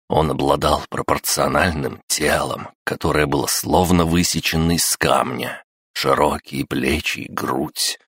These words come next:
узкий торс, длинные мускулистые ноги. Лекси жадно оглядела Лукана и медленно облизнулась.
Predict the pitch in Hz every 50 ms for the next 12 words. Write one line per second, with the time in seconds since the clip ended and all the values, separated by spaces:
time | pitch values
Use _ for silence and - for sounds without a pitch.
0 | _ _ _ - 87 - - - - - - - - - 69 69 67 - - -
1 | - - - - - - - 64 65 69 71 80 82 82 85 82 80 80 80 82
2 | 82 - - - 80 73 71 73 73 - - - - 69 64 60 58 55 60 62
3 | 69 67 62 - - - - - - _ _ _ _ _ _ _ _ _ _ _
4 | _ _ _ _ - - - - 131 - - - - - - - - 76 69 -
5 | - 69 65 67 69 - 147 147 - 71 73 151 156 104 71 73 73 69 90 120
6 | - - 73 76 73 73 69 135 139 135 147 147 - - - - - - - -
7 | - - _ - 123 - - 120 131 139 170 - - 85 87 90 90 90 90 87
8 | 87 87 85 80 82 85 87 90 82 - 85 78 67 65 64 55 - - - -
9 | - - - -